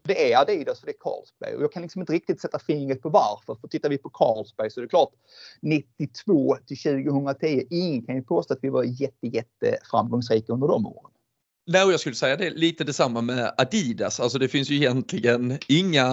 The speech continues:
Speaker 2: alltså av de största triumferna. Alltså vi, fra-, noll fem som du, som vi var inne på här precis, då vinner vi Champions League med,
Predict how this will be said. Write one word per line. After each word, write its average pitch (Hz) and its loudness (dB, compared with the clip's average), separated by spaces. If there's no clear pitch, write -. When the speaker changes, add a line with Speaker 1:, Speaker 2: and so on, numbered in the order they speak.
Speaker 2:
alltså 127 4
av 131 6
de 139 2
största - 0
triumferna. 123 2
Alltså 135 4
vi, 123 0
fra-, 151 0
noll 156 6
fem 123 2
som 143 -4
du, 143 0
som 139 -2
vi 135 -4
var 143 0
inne 160 0
på 143 2
här 147 4
precis, 123 -4
då - -2
vinner 127 2
vi 127 2
Champions 135 -2
League 151 2
med, 123 0